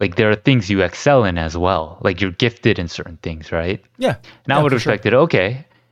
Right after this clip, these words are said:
Speaker 1: Brian, you're like, "I know what I'm gifted in, so I'm gonna go down a path." But I find it so interesting. You started going down the path of data science, a path that you can leverage what your gifts are
Speaker 2: Mm-hmm.
Speaker 1: before you even fully discovered you had it.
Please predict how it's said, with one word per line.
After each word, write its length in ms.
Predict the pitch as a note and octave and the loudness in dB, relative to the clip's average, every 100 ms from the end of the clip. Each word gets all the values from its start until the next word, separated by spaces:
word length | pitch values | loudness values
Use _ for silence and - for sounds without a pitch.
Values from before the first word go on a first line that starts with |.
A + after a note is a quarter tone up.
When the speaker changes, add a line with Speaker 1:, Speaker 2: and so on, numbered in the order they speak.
| _ _ _ - | _ _ _ -2
Speaker 1:
Brian, 300 | G#2 G2+ G2+ | 0 2 2
you're 100 | G2+ | 2
like, 160 | G2 | 0
"I 160 | G2+ A2 | 0 0
know 160 | B2 A#2 | 2 4
what 140 | A2+ | 4
I'm 120 | G#2 | 0
gifted 380 | F2 G2 - G2 | -2 -4 0 0
in, 320 | G2 A#2+ D3+ - | 2 2 -2 -4
so 160 | - | -4
I'm 100 | F#2+ | -2
gonna 200 | F#2 F#2+ | -2 -2
go 100 | F#2+ F#2+ | -2 -2
down 200 | F#2+ F#2 | -2 -4
a 60 | |
path." 600 | - - A#2 F2 - - _ | -4 -4 -4 -4 -10 -20 _
But 120 | A2 | -2
I 60 | A#2+ | 0
find 180 | D3 B2+ | 2 0
it 60 | |
so 200 | - C#3+ | 2 2
interesting. 600 | C#3 C3+ B2+ G#2 F#2+ F2+ F2 | 2 2 -2 -2 -2 -2 -2
You 200 | F#2+ A#2+ | -2 -4
started 440 | - D3 C3+ G#2 | 0 2 2 2
going 280 | A2 G#2+ F#2+ | 2 0 0
down 340 | G2 F#2+ G2+ | 0 2 0
the 80 | F#2 | -2
path 360 | - F#2+ E2+ - | -4 -4 -4 -4
of 100 | E2 | -8
data 240 | F2+ E2 D#2+ | -4 -4 -6
science, 720 | - D#2+ D#2+ E2 - - _ - | -6 -6 -6 -10 -14 -20 _ -6
a 80 | |
path 440 | F#2+ - G#2 G#2 G2+ | -4 -2 0 0 -2
that 140 | G#2 E2 | -2 -2
you 120 | G2 | -4
can 200 | - F2 | -4 -6
leverage 640 | E2+ F2+ F2+ F#2 F#2+ F2 | -2 0 0 0 -2 -2
what 120 | G2+ | -6
your 160 | F2+ E2 | -6 -8
gifts 400 | - F2 E2+ - | -4 -4 -2 0
are 380 | B2 C3 C#3+ C#3 _ B2+ | 0 2 -2 -6 _ -6
Speaker 2:
Mm-hmm. 220 | A#2+ A2 - _ - | -4 -6 -10 _ -10
Speaker 1:
before 500 | F2 - C3 B2+ B2 | -10 -4 0 2 2
you 160 | G#2 | 2
even 320 | G2+ F#2 F#2 F2 | -2 -2 -6 -6
fully 360 | - G2 F2+ | -4 -2 -2
discovered 640 | - F2 - F2+ E2+ D#2+ - | -6 -10 -4 -4 -2 -10 -12
you 80 | - | -14
had 380 | - G2 F2 | -8 -4 -4
it. 180 | - - | -6 -18